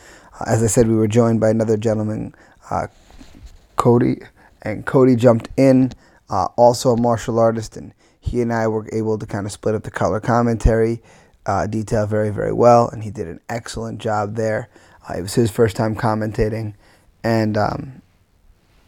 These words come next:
it, we figured out what he was gonna do, what I was gonna do, um, what transitions we were gonna make, this kinda stuff.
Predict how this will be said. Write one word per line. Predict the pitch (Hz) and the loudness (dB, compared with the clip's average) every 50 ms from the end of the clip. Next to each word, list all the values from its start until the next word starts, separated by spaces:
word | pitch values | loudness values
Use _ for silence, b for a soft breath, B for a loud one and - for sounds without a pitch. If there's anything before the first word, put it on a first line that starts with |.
| _ - | _ -20
it, | - - - - - - - | -20 -20 -14 -14 -6 0 4
we | 123 123 | 4 6
figured | 110 131 131 117 117 117 | 6 6 6 6 6 6
out | 107 95 113 | 4 4 4
what | 113 123 127 123 | 4 4 4 4
he | 120 131 | 4 0
was | 123 113 113 113 | 0 0 -2 -4
gonna | 120 110 110 | -4 -6 -6
do, | 107 107 113 113 107 | -4 -4 -2 -2 -2
what | 104 92 76 | -2 -2 0
I | 98 120 123 123 | 2 4 4 4
was | 117 110 110 | 4 2 0
gonna | 117 113 110 110 | -4 -6 -6 -8
do, | 104 - 110 110 107 104 - - _ b b b b b b b - | -8 -6 -6 -6 -6 -6 -10 -14 _ b b b b b b b -10
um, | - 95 80 76 87 | -8 -8 -6 -6 -8
what | 82 67 - | -8 -10 -12
transitions | - - 98 98 104 104 127 127 - - 127 117 | -10 -10 -8 -6 -2 0 2 2 2 2 2 2
we | 113 113 | 2 0
were | 110 107 | 0 0
gonna | 110 110 107 | -2 -2 -2
make, | 107 107 113 127 - | -2 -4 -4 -4 -2
this | - - | -4 -2
kinda | - - 160 123 113 107 | 0 0 -2 0 -2 -4
stuff. | - - 110 113 113 - | -6 -8 -8 -8 -8 -12